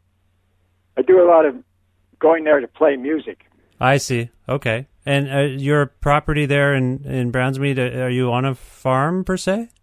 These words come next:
Speaker 1: Not really. It's just a few acres
Speaker 2: Oh, okay. You're not
Speaker 1: on the edge of the forest preserve.
Speaker 2: You're not growing anything per se?
Speaker 1: Not this year. Usually I have a garden.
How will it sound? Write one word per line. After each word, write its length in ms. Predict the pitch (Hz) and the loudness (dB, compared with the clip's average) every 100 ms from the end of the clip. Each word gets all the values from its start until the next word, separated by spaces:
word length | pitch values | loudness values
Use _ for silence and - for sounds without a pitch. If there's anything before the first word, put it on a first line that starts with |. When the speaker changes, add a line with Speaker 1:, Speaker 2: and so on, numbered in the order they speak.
| _ - | _ 0
Speaker 1:
Not 280 | 190 175 | 2 4
really. 360 | 175 170 147 139 127 | 4 4 4 0 -4
It's 120 | _ _ _ _ - | _ _ _ _ -12
just 160 | - | -2
a 80 | 175 | 0
few 240 | - - | 4 4
acres 360 | 160 151 135 120 - - _ _ _ _ - | 4 0 -4 -8 -12 -20 _ _ _ _ -8
Speaker 2:
Oh, 200 | 113 135 | -4 -4
okay. 260 | 143 107 | -2 -4
You're 100 | 110 | -2
not 160 | 135 135 | -2 0
Speaker 1:
on 40 | 135 | 2
the 60 | |
edge 200 | 139 - | 2 0
of 80 | 123 | -8
the 120 | 117 - _ _ _ _ _ _ _ _ - | -10 -14 _ _ _ _ _ _ _ _ -4
forest 320 | 143 131 117 - | 0 0 -2 -8
preserve. 420 | 120 110 113 92 _ 156 | -12 -8 -8 -8 _ -6
Speaker 2:
You're 140 | 147 | -2
not 200 | 147 123 | 0 0
growing 440 | 139 143 135 127 | 2 4 4 2
anything 480 | 123 123 110 110 104 | 2 0 -2 -4 -4
per 100 | 107 | -6
se? 320 | 98 104 90 _ _ _ - | -4 -6 -8 _ _ _ 0
Speaker 1:
Not 220 | 190 190 | 2 4
this 160 | 208 208 | 0 0
year. 240 | 165 156 147 | 2 2 4
Usually 320 | 190 170 175 | 4 4 4
I 100 | 156 | 4
have 180 | 147 139 | 2 0
a 60 | 113 | 0
garden. 520 | 139 147 147 117 | 2 4 2 -2